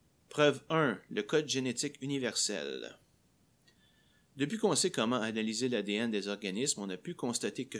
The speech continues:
toutes les cellules vivantes sur Terre, des plus simples bactéries aux cellules de feuilles d'arbres,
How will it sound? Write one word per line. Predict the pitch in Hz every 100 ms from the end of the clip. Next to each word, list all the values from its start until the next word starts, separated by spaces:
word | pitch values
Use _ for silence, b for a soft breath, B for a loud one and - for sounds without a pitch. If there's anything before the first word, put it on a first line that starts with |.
| -
toutes | - 202 127
les | 107
cellules | - 120 123 107
vivantes | 107 104 107
sur | - 107 -
Terre, | 110 101 90
des | 90 92
plus | - 101
simples | - 135 131 113
bactéries | 107 - 113 107 117
aux | 92
cellules | - 110 110 107
de | 95
feuilles | - - 104 92
d'arbres, | 101 110 95